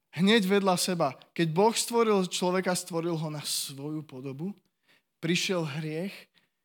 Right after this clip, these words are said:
A hriech je dedičný a Adam splodil syna na svoj obraz a svoju podobu.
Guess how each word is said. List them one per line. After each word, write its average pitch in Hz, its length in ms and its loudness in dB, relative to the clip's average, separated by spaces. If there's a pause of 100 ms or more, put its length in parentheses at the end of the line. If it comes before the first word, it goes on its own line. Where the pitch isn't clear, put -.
(960)
A 156 160 -2
hriech 214 320 6
je 160 80 0
dedičný 175 720 -2 (240)
a 180 320 0
Adam 190 400 2
splodil 170 560 -2
syna 165 400 -4 (240)
na 131 160 -12
svoj 160 560 -2
obraz 139 560 -10 (240)
a - 80 -20
svoju 165 480 0
podobu. 151 400 -6